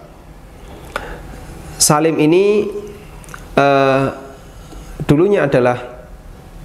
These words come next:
mantan budak yang diasuh oleh Hudzaifah, di keluarganya Hudzaifah. Nah, sehingga ketika Salim sudah besar, Hudzaifah merasa cemburu karena dia keluar masuk rumah, sementara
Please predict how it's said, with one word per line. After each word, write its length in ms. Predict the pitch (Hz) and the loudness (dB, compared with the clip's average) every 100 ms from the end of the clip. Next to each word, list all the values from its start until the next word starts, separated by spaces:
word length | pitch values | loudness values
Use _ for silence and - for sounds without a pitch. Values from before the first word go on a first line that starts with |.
| - - - - - 135 | -16 -16 -16 -16 0 2
mantan 400 | 131 131 131 123 | 4 2 0 0
budak 320 | 117 120 - - - - - - - - - - - - | 2 2 2 -4 -14 -18 -18 -18 -18 -18 -16 -12 -6 2
yang 240 | 131 127 | 2 4
diasuh 400 | 131 127 - 147 | 2 2 4 4
oleh 80 | 131 | 4
Hudzaifah, 560 | 131 117 107 104 92 95 - - - - - | 4 2 2 0 -4 -6 -14 -18 -20 -20 -4
di 80 | - | 0
keluarganya 560 | - 131 135 127 131 117 | 2 4 2 2 0 2
Hudzaifah. 560 | 110 98 95 - - | 0 0 -2 -6 2
Nah, 80 | 117 | 2
sehingga 480 | 110 131 135 135 - | 4 4 4 2 2
ketika 320 | 156 196 180 | 0 2 2
Salim 240 | 180 185 180 | 2 2 4
sudah 240 | 156 123 | 2 2
besar, 400 | 120 113 117 - - - - - - - - - - - - - - - - - - | 2 0 0 -6 -12 -18 -18 -16 -14 -14 -10 -8 -6 -6 -4 -4 -4 -4 -4 -6 2
Hudzaifah 480 | 151 147 143 196 202 | 4 4 2 2 2
merasa 380 | 175 156 160 156 | 2 2 0 2
cemburu 480 | 156 127 113 131 147 | 2 4 4 2 2
karena 240 | 165 185 | 0 2
dia 160 | 180 180 | 2 2
keluar 320 | 175 160 151 | 4 4 4
masuk 320 | 147 - 139 | 2 4 4
rumah, 320 | 127 151 196 | 4 4 2
sementara 480 | 190 160 147 185 | 2 2 4 2